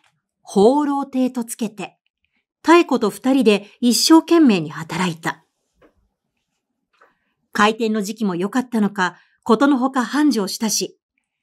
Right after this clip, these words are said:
客種も割合良くて、食料店をやっていただけに、酒だけは吟味していたので、得意の客もだんだん増えていった。中には、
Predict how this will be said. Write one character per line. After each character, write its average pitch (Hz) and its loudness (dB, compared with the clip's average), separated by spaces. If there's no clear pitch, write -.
客 196 2
種 196 0
も 185 -2
割 185 -2
合 247 2
良 226 -2
く 226 -20
て、 185 -8
食 254 2
料 339 2
店 254 -2
を 208 0
や 185 -4
っ 185 -14
て 254 0
い 240 -2
た 254 0
だ 220 -2
け 254 2
に、 202 0
酒 196 0
だ 190 0
け 220 2
は 180 0
吟 240 4
味 226 4
し - -8
て 196 -4
い 196 -2
た 233 2
の 208 2
で、 - -6
得 220 2
意 277 0
の 269 -2
客 247 -4
も 233 2
だ 185 -2
ん 277 2
だ 269 2
ん 254 2
増 277 -2
え 302 2
て 285 -8
い 190 -6
っ - -18
た。 - -8
中 262 4
に 262 4
は、 190 -6